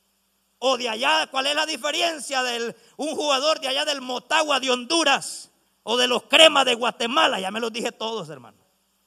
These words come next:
¿Cuál es la diferencia con un jugador de estos? Hermano, a veces, a veces he visto así, parte, ¿verdad? No vaya a pensar que eso pasó viendo, no.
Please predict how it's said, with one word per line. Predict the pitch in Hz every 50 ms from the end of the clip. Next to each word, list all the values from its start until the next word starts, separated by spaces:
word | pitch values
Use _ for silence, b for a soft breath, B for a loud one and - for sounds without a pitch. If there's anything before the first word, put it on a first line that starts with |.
| _ _ _ _ _ _ _ _ _ _ _ _ _ _ _ _ _
¿Cuál | - 185 196 214
es | 247 269
la | 285 277
diferencia | 277 285 240 254 262 269 277 294 240 285 247
con | - 233 240 240
un | 262 233
jugador | 226 247 226 220 220 220 214
de | 190 208
estos? | 165 - - - 98 _ _ _ _ _ _ _ _ _ _ _ _ _ _ _ _ _ _ _ _ _ _ _ _ _ _ _ _ _ _ _ _ _ _ _ _ _ _ _ _ _ _ _ _ _ _ _ _ _ _ _ _
Hermano, | - - 143 127 - 139 190 247 320 359 339 226 135 110 _ _ _ _ _ _ _ _ _ _ _ -
a | -
veces, | - 220 214 247 233 233 202 175 - b b b b b b b
a | 151 180
veces | 226 254 226 247 196
he | 226 226
visto | 240 247 190 - 208
así, | 170 - 240 233 190 b b b b b b 127 120 -
parte, | - 151 196 196 - 165 147
¿verdad? | 135 139 143 151 165
No | 180 175
vaya | 170 170 165 151
a | 151
pensar | - 160 160
que | - 170
eso | 151 160 151
pasó | 120 143 139 131 147
viendo, | 151 170 180 170 - 131
no. | 123 104